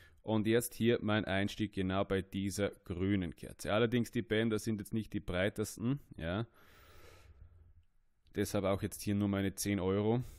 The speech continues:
Der Zwei-Minuten-Trade steht natürlich im Gewinn. Der hat jetzt einen Einstieg hier oben.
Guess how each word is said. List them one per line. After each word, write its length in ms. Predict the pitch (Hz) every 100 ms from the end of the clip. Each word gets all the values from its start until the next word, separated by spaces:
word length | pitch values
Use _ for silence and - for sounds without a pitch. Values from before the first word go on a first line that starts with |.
| - - - - - - _ _ _ _ - - - - - _ - _ _ - - _ _ _ _ _ - - - - - - - - - - -
Der 80 | 120
Zwei-Minuten-Trade 800 | - 170 175 160 - 139 151 - - -
steht 260 | - - -
natürlich 380 | 135 131 113 107
im 80 | 95
Gewinn. 380 | 95 127 202 - -
Der 140 | 95
hat 100 | 101
jetzt 140 | 101
einen 140 | 101 95
Einstieg 420 | 92 - - -
hier 260 | - 87 -
oben. 400 | 90 101 156